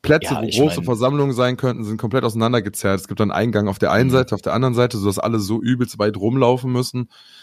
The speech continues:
Speaker 1: Ist schon krass organisiert, muss man sagen.
Speaker 2: Ja, weil du kannst ja auch irgendwann, die Polizei zum Beispiel kann das doch nicht mehr stoppen, wenn da zu viele Menschenmassen sind, ne? Das ist halt auch das Gefährliche an sowas. Gerade in
Speaker 1: Ja.
Speaker 2: so Riesenstädten wie Köln, ne?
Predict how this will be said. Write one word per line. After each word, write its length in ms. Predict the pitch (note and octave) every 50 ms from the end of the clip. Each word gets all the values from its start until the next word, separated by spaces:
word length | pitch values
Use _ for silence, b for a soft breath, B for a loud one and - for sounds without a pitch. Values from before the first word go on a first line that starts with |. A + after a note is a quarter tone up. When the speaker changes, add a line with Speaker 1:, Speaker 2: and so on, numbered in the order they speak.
| b b b b _ _
Speaker 1:
Ist 80 | - -
schon 240 | - B2 A#2+ G#2+ G#2+
krass 220 | - - G#2 G#2
organisiert, 540 | - A2+ G#2+ E2+ D#2+ F#2 E2+ F2+ G2+ - -
muss 140 | - - -
man 120 | A#2+ G#2+
sagen. 120 | - F#2 F2+
Speaker 2:
Ja, 220 | F2+ G2 G2+ G#2
weil 80 | F#2 E2+
du 80 | E2+
kannst 300 | E2+ - - G#2 F#2+ - -
ja 100 | G#2+ F#2+
auch 160 | F#2 F#2 F2
irgendwann, 720 | G#2 G#2 G2 G2 F#2+ G2 G2 G2 F#2+ F#2+ F#2+ F#2+ E2 - - _ _ _ -
die 100 | - E2+
Polizei 540 | - - G2 F2+ E2+ - - A2+ G#2 G#2 G2+
zum 140 | - G#2 F#2+
Beispiel 260 | F#2+ F#2+ - - G#2
kann 200 | - - G2+ G2
das 100 | F#2+ F2
doch 120 | - G2 F2+
nicht 160 | F#2 F2+ -
mehr 100 | F#2+ F2
stoppen, 340 | - - A2+ G#2+ - G#2+ F#2+
wenn 140 | F2+ F2 F2
da 120 | F2 E2+
zu 140 | - - -
viele 260 | - - - F2+ F2
Menschenmassen 600 | E2+ F2 F2+ F2 - F#2+ F2 E2 E2 - - F2+
sind, 260 | D#2+ E2+ E2 E2 E2 E2+
ne? 160 | E2+ F#2 F#2
Das 200 | E2+ E2 D#2 -
ist 160 | F2+ - -
halt 120 | E2+ D#2+
auch 160 | D#2+ F2 F2+ -
das 320 | - E2 - - - -
Gefährliche 580 | - E2+ - - F#2+ F#2+ F#2 F2 - - F2 D#2+
an 120 | E2 E2+
sowas. 440 | D#2+ F2 E2 E2+ F2 E2+ - - -
Gerade 240 | - F#2+ F#2+ F#2+ F#2
in 80 | G2 G#2+
Speaker 1:
Ja. 120 | G#2 F2+
Speaker 2:
so 60 | E2+
Riesenstädten 720 | F#2 G#2 A#2 A#2+ G#2+ F#2+ F2 - - - G#2 F#2+ - G2
wie 100 | F#2 F2+ E2+
Köln, 400 | - - A2+ G#2+ G2+ F2 E2+ E2+
ne? 140 | F#2 -